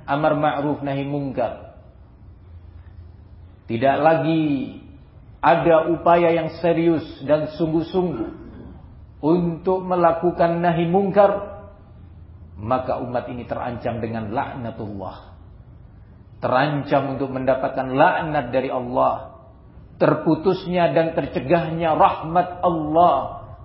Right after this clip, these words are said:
terhadap umat tersebut. Rahmat terhadap imannya, rahmat terhadap negaranya,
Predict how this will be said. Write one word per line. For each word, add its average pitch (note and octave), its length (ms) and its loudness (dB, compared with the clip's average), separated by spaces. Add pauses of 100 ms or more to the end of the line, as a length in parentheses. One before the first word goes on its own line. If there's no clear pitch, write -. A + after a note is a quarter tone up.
terhadap C#3 480 -2
umat C3+ 400 -6
tersebut. A2+ 480 -8 (400)
Rahmat E3+ 720 4
terhadap E3+ 400 2
imannya, E3+ 920 -2
rahmat F3+ 720 2
terhadap F3 640 2 (480)
negaranya, E3+ 960 4